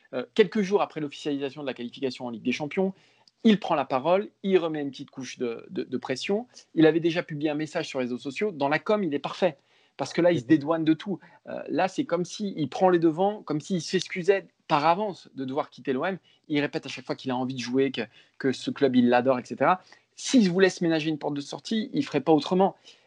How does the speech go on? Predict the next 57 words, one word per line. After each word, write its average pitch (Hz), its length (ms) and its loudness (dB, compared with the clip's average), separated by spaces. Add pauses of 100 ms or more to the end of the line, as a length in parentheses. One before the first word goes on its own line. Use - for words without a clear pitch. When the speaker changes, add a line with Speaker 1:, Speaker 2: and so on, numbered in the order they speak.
Speaker 1:
Et, 135 220 2
euh, 131 220 0 (220)
je 143 240 -4
n'imagine 151 360 2
pas, 202 220 4
encore 147 300 -2
une 147 60 -4
fois, 190 140 -6
une 156 80 -4
seconde 165 240 -4
qu'il 143 140 -4
ne 139 40 -2
maîtrise 135 260 -10
pas 165 160 2
la, 147 180 -2
la 143 160 -4
situation - 460 -4
de 160 60 2
l'O 175 80 6
M. 160 140 2 (920)
Il 170 100 8
Speaker 2:
Non, 160 80 8
mais 175 60 8
Speaker 1:
sait 160 80 12
Speaker 2:
il 170 80 10
Speaker 1:
que 156 40 2
l'O 143 140 4
M 143 100 -2 (280)
sera, 147 320 0
sera 156 220 -2
obligé 143 220 -4
de - 40 -20
s'affaiblir, 170 640 -8
euh, 135 540 -10
cet 139 260 -10
effectif 147 400 -8
ne 151 60 4
suffit 143 300 -6
pas, 175 360 2 (180)
mais 165 240 4
moi, 196 180 0
s'il 175 200 -10
quitte 165 200 -10
l'O 170 120 -2
M 170 160 -8 (480)
comme 165 180 -2
ça, 180 300 -6 (580)
je 123 140 -2
l'en 147 120 2
voudrais 135 260 -4
quand 139 120 -8
même. 110 160 -8 (300)
Je 135 140 -4
l'en 139 60 2
voudrais 135 260 -2
quand 139 140 -6
même, 147 180 -2